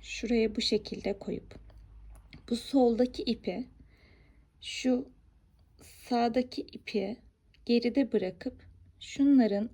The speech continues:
arkasından geçirip, ortadaki iplerin arkasından geçirip bu delikten çıkartıyoruz ve sıkıyoruz.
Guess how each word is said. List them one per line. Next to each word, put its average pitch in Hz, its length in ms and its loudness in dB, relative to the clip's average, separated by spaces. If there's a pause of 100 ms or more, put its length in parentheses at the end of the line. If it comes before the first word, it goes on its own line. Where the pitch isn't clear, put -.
(120)
arkasından 226 960 0
geçirip, - 520 -12
ortadaki - 520 -6
iplerin - 340 -8
arkasından 208 760 -2
geçirip - 380 -10 (720)
bu 302 100 -6
delikten 220 640 0 (840)
çıkartıyoruz 226 1080 -6
ve 254 60 2
sıkıyoruz. - 600 -12